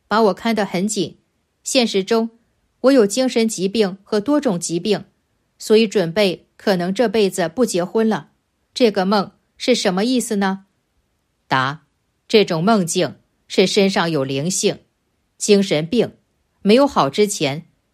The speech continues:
绝对不能结婚，否则就是被人欺负。有的人看到孩子脑子有问题了，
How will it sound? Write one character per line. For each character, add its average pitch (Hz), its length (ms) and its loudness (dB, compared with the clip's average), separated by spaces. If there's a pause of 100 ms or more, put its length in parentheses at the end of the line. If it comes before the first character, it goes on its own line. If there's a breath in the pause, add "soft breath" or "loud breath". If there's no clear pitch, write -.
(140)
绝 185 260 2
对 180 260 2
不 226 220 2
能 151 180 -4
结 139 220 -4
婚， 156 280 -4 (600)
否 185 260 4
则 180 240 0
就 196 240 0
是 - 320 -8 (360)
被 202 140 4
人 151 200 -2
欺 226 280 -2
负。 - 280 -8 (720)
有 196 180 6
的 202 100 2
人 190 180 0
看 196 300 -2
到 143 380 -4 (280)
孩 170 320 0
子 160 280 -2 (160)
脑 160 240 2
子 196 160 0
有 175 120 2
问 190 200 2
题 151 260 -6
了， 170 200 -6